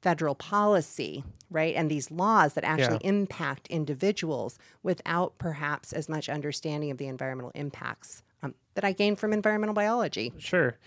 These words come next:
Speaker 2: And that, that brings up a kind of, um,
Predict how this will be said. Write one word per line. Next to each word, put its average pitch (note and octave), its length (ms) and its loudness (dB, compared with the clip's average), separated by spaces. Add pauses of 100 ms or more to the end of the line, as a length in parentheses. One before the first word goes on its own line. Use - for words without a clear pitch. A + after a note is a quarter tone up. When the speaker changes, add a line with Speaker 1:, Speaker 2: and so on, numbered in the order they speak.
(120)
Speaker 2:
And F#3 80 -6
that, A3 140 2 (160)
that G3 280 -2
brings F#3+ 240 -2
up E3 180 -2
a C3 220 2 (1000)
kind E3+ 200 0
of, C#3+ 180 0
um, B2 380 -2